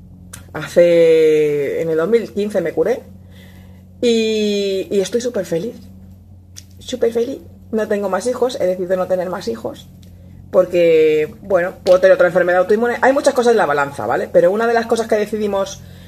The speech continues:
Eh, poner como contra para tener un embarazo, como, mm, pues fue eso, que podía tener otra enfermedad autoinmune y a lo mejor no eran las tiroides, que ya sabríamos cómo curarlas,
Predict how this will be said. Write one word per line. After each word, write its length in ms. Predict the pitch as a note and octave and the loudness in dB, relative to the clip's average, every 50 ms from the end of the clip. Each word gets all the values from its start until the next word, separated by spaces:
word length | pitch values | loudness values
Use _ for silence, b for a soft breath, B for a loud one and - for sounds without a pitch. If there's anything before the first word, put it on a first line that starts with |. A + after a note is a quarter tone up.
| B B B - | B B B -2
Eh, 680 | G#3 G3+ F#3+ F#3+ F#3 F#3 F3+ F3 E3+ E3+ E3+ E3+ E3+ E3+ | 2 4 4 6 6 6 6 6 4 4 2 2 2 4
poner 260 | F#3 F3+ G3+ G3 G3 | 4 4 4 2 2
como 680 | G#3 F#3+ F#3 F#3 F3+ F3+ F3 F3 E3+ E3+ E3 B2 - - | 0 2 4 4 4 4 2 2 0 0 -2 -4 -4 2
contra 480 | - G#3+ G#3+ G#3 G#3 G3 F#3 F#3+ G3+ | 2 4 4 4 2 2 2 2 2
para 200 | - F#3 E3 D#3+ | 0 0 0 2
tener 160 | E3 F3+ F3+ F3+ | 2 0 0 2
un 60 | F#3 | 0
embarazo, 580 | F3 F3 E3+ F3 G3 G3+ - - F#3+ G#3 - - - - - - - - - | 0 0 0 0 0 0 0 0 -2 -2 -2 -10 -20 -20 -20 -20 -20 -16 -8
como, 520 | - E3+ E3+ E3 D#3+ D#3+ D#3 D#3 D3+ D3+ | -8 -6 -4 -4 -4 -4 -4 -4 -6 -6
mm, 1040 | D3+ D3 C#3 B2 G2 - - - - - - - - - - - - - - - - | -8 -8 -10 -10 -12 -14 -18 -20 -20 -20 -20 -20 -20 -20 -20 -20 -20 -20 -20 -2 2
pues 160 | G3 F3+ E3+ | 2 2 4
fue 160 | F3 F3 D#3 | 4 4 4
eso, 180 | - - D#3+ D3+ | 4 0 -2 -2
que 100 | - D#3 | -2 0
podía 320 | D#3 E3 D#3+ E3 F3 F3+ F3 | 2 2 2 4 4 4 4
tener 140 | F#3 F#3 | 2 2
otra 160 | F3+ F3 F3+ F3 | 2 2 0 0
enfermedad 260 | F3 F3+ E3+ E3+ E3+ | 0 0 0 0 -2
autoinmune 500 | E3+ F3+ F#3 F#3 G3 G3 G3 G#3 G#3 G#3+ B B B B B B - | 0 -2 -2 -2 -4 -4 -4 -6 -8 -10 B B B B B B 2
y 40 | |
a 60 | - - | 2 2
lo 80 | E3 | 2
mejor 260 | D#3+ D#3 F3+ F#3 E3+ | 0 0 0 0 0
no 60 | E3+ D#3+ | 0 0
eran 160 | D#3+ D#3 D#3 | 0 0 -2
las 140 | D#3 D#3+ - | -2 -2 -2
tiroides, 400 | E3 E3 G3 G#3 F3+ D#3+ D#3 D#3 | 0 0 2 2 2 0 0 2
que 100 | D#3+ D3+ | 2 2
ya 100 | D#3+ D#3 | 2 2
sabríamos 560 | - D#3+ D3 D#3 E3 D#3 D3+ D#3 D3 D3+ - | 0 -2 0 0 0 0 -2 -4 -6 -6 -2
cómo 300 | - F3 E3 E3 E3 D#3+ | 0 0 2 2 0 -2
curarlas, 680 | - E3+ F3 F#3 F#3 F#3 F3 E3+ E3+ G3 - - - | 0 2 2 4 2 2 0 -2 -2 -4 -6 -10 -14